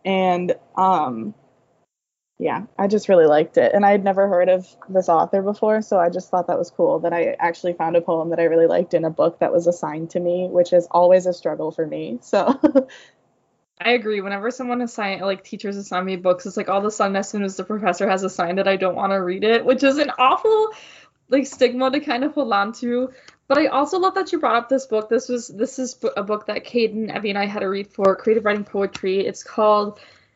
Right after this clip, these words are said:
Speaker 2: Advantages of Being Evergreen by, I'm gonna butcher his name, but it's Oliver Bayes Bendorf. And I agree.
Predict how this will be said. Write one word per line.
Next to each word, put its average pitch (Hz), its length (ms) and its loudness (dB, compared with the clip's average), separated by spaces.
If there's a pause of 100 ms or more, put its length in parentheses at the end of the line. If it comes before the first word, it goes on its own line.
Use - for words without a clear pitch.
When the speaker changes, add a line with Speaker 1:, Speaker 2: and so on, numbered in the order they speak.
(160)
Speaker 2:
Advantages 233 480 2
of 233 80 0
Being 214 200 0
Evergreen 202 500 -2
by, 185 260 -4
I'm 208 140 -6
gonna 196 220 -2
butcher 202 320 -6
his 190 220 -6
name, 190 260 -6
but 185 120 -4
it's 190 180 -6
Oliver 196 540 0
Bayes 185 420 -2
Bendorf. 214 720 2 (200)
And 220 340 0 (140)
I 226 560 4 (180)
agree. 202 720 -2